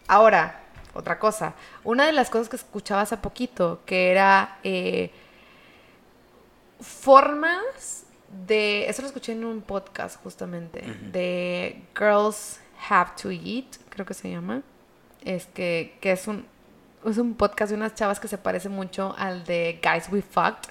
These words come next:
Speaker 1: de unas chavas
Speaker 2: Ok.
Speaker 1: neoyorquinas que son cómicas que, güey, amazing, se los recomiendo a todos los que quieran escuchar comedia diez de diez sobre sexo y relaciones, vayan, escúchenlo. Em, ya se me fue el pedo.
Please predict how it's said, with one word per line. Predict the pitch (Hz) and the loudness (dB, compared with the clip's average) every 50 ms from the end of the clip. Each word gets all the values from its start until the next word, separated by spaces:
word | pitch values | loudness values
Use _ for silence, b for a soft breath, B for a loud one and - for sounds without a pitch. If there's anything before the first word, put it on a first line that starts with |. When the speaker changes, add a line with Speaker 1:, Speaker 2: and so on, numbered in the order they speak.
| B B B B B B B - | B B B B B B B -12
Speaker 1:
de | 196 | -10
unas | 185 185 185 | -10 -8 -2
chavas | 196 190 190 190 | 0 0 0 0
Speaker 2:
Ok. | 202 | -2
Speaker 1:
neoyorquinas | 202 190 175 165 151 131 170 185 185 190 185 | -2 -2 -2 -2 -4 -8 -10 -8 -6 -6 -6
que | - - | -8 -10
son | 180 - 180 185 | -8 -8 -8 -6
cómicas | 175 - - 175 180 175 165 - - 196 208 208 - - | -6 -4 -4 -4 -4 -6 -4 -2 -2 -2 -2 -2 -2 0
que, | 185 175 160 139 - - - | 0 2 2 0 -2 -2 0
güey, | 185 190 190 185 180 - - - | 2 4 6 6 4 2 2 2
amazing, | 156 156 160 160 170 196 220 240 254 294 302 294 302 - 349 320 330 | 4 4 4 2 -2 -2 2 4 4 6 4 4 6 6 6 6 6
se | 320 294 233 | 2 2 2
los | 208 196 185 | 2 2 0
recomiendo | 190 185 - 190 190 196 214 240 269 294 294 302 302 311 339 339 | 0 2 2 2 2 2 4 6 6 6 6 6 4 4 4 6
a | 311 - | 4 6
todos | - - 208 226 | 8 8 8 8
los | 247 - | 6 2
que | 233 202 | 0 -2
quieran | 202 208 220 233 | -2 -2 -2 -2
escuchar | 226 - - 190 - - 190 190 196 208 B B B B B B B - - | -4 -6 -10 -12 -2 2 2 2 2 0 B B B B B B B -6 2
comedia | 247 240 214 202 208 214 220 220 220 220 247 254 262 269 269 285 294 - - - - - | 4 4 4 4 0 -2 -2 0 0 0 0 0 2 2 2 2 0 -4 -10 -18 -14 -8
diez | 202 202 226 233 226 226 226 220 214 | -4 -2 2 4 4 4 2 2 2
de | 240 233 | 2 2
diez | 202 214 214 220 220 220 214 220 233 262 247 - - - - | 2 2 4 6 6 6 6 6 4 2 0 -4 -10 -20 -10
sobre | - 208 185 175 175 165 170 | -6 -4 -2 0 0 -2 -4
sexo | - - - 214 214 202 - - 233 | -6 -6 -4 -4 -4 -4 -4 -6 -6
y | |
relaciones, | 214 214 190 175 170 - - 202 196 202 202 208 202 - - - | -6 -4 -4 -4 -6 -4 -6 -6 -6 -6 -8 -12 -14 -18 -12 -10
vayan, | 175 175 175 180 | -8 -8 -8 -8
escúchenlo. | 175 - - 180 180 - 202 214 226 254 285 B B B B B B B B B _ _ _ | -10 -12 -14 -16 -14 -12 -10 -8 -8 -8 -10 B B B B B B B B B _ _ _
Em, | - 220 220 220 220 214 220 214 214 208 208 202 196 185 185 185 - - _ _ _ _ _ _ _ _ - _ _ _ _ _ _ _ _ _ _ _ _ _ _ 233 208 | 4 6 8 8 8 6 6 4 2 0 -2 -4 -6 -6 -8 -12 -16 -20 _ _ _ _ _ _ _ _ -20 _ _ _ _ _ _ _ _ _ _ _ _ _ _ -10 -6
ya | 202 208 208 | -6 -4 -4
se | 240 | -4
me | 233 220 196 | -6 -6 -6
fue | 202 202 | -8 -8
el | 202 | -6
pedo. | - 214 202 185 175 | -2 -2 -2 -2 -2